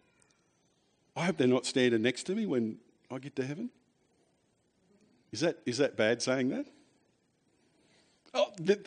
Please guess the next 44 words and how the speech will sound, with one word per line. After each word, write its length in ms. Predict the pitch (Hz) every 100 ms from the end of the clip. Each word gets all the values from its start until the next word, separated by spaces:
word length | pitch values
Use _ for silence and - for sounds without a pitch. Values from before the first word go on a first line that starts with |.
| -
I'm 140 | 175
just 180 | 190 -
trying 160 | 180 147
to 80 |
make 220 | 143 139 131
a 60 |
point 340 | - 190 165 -
that 220 | 127 -
not 220 | 175 185
everyone's 520 | 190 208 180 156 135
personality 880 | - 175 165 160 165 185 151 143 147 - - - _ -
suits 440 | 165 - 208 160 160
your 160 | 147
own. 280 | 165 127 85 - _ _ _ _ _ _ _
But 120 | - -
that's 260 | 247 -
the 100 | 160
makeup 480 | 143 156 156 151 -
of 140 | 147
the 100 | 127
church. 460 | 131 214 269 165 -
That's 240 | 214 233
the 140 | - 180
reality 580 | 147 147 185 190 147 156
of 160 | 151
the 80 | 151
church. 420 | - 254 202 - - - -
That's 300 | - 226 -
who 160 | 185 165
God 240 | 165 185
has, 160 | 160 143
God 320 | - 196 214
has 180 | 147 101
brought 460 | 101 139 190 226
us 200 | 214 185
together. 460 | - 147 185 185 92 - - -
He 120 | 165
has 160 | 139 -
called 540 | - - 202 247 240
us 200 | 101 -
together. 480 | - 123 180 123 - - _ _ _ _ _ _ _ _ _ _ _ -
And 140 | 165
it's 200 | 165 -
a, 460 | 151 147 139 131